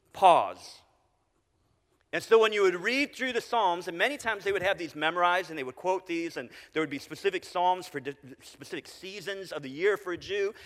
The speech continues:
and, and different Psalms for going to the temple, and different Psalms for the morning, and different Psalms for the evening. And they would get to this point, and they weren't, for the most part, they weren't reading it, because most people didn't have, like, scrolls of the Psalms, like, in their homes. They had this memorized.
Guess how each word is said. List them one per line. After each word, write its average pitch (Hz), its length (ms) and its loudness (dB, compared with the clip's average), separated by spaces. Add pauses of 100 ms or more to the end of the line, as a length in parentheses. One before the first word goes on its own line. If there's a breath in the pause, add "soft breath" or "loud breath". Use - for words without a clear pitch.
(160 loud breath)
and, 135 160 -6
and 127 160 -10
different 180 280 -2
Psalms 185 360 -2
for 147 100 -8
going 147 240 -4
to 127 80 -4
the 113 60 -14
temple, 214 640 0
and 131 100 -2
different 170 280 -4
Psalms 185 380 -4
for 143 160 -6
the 123 60 -8
morning, 214 560 0
and 143 80 -8
different 156 260 -10
Psalms 175 280 -6
for 156 100 -12
the 123 120 -14
evening. 196 300 -8 (300 loud breath)
And 170 100 -2
they 180 60 -2
would 147 260 -4
get 262 220 2
to 285 120 -10
this 240 240 -4
point, 190 380 -2 (320 loud breath)
and 165 100 -4
they 214 100 4
weren't, 330 340 4
for 220 60 -2
the 214 60 -6
most 285 220 4
part, 247 140 6
they 220 100 4
weren't 226 240 0
reading 196 360 -2
it, 104 120 -4
because 147 180 -6
most 247 240 2
people 220 220 -2
didn't 190 240 0
have, 196 320 2
like, 156 160 0
scrolls 170 720 0 (220 loud breath)
of 151 160 4
the 143 60 -4
Psalms, 160 520 4
like, 139 160 -2
in 175 140 -4
their 135 100 0
homes. 139 560 0 (220 loud breath)
They 185 100 4
had 208 240 2
this 160 160 -8
memorized. 160 680 -2